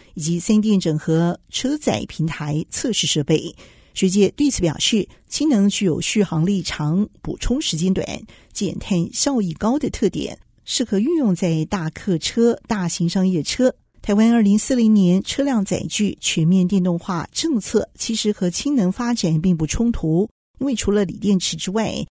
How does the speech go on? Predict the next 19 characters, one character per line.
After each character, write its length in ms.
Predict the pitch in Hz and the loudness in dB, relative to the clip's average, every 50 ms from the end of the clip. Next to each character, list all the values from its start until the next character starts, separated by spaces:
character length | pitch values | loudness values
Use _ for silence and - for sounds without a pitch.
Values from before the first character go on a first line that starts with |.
| _ _ - | _ _ -12
采 160 | - - - | -8 -6 -4
用 260 | - 160 160 165 - | -2 -2 -2 -2 -2
氢 260 | - - - 254 277 262 | -2 -4 -2 0 0 0
燃 140 | 196 180 | 0 0
料 120 | 190 196 180 | 0 0 -2
电 220 | 170 208 214 196 | 0 0 0 0
池 400 | 170 - - - - 156 156 185 - _ - | 2 0 0 0 0 0 0 -2 -2 _ -6
也 100 | - 170 | -4 -4
是 160 | - - 175 | -4 -4 -4
电 180 | 165 180 180 165 | -2 0 0 0
动 220 | 160 156 147 - | 0 0 -2 -2
车 400 | - - - 233 247 254 240 - - | -4 -4 -2 0 2 2 2 0 0
运 280 | 196 233 330 381 285 | 0 0 2 2 2
用 120 | 214 180 165 | 2 0 0
的 120 | 147 147 | 0 0
一 100 | 156 151 | -2 -2
种 160 | 143 - - | -4 -4 -6
方 240 | 175 - 170 160 165 | -4 -2 -2 0 0
式。 260 | - - - 170 - | 0 0 -2 -2 -4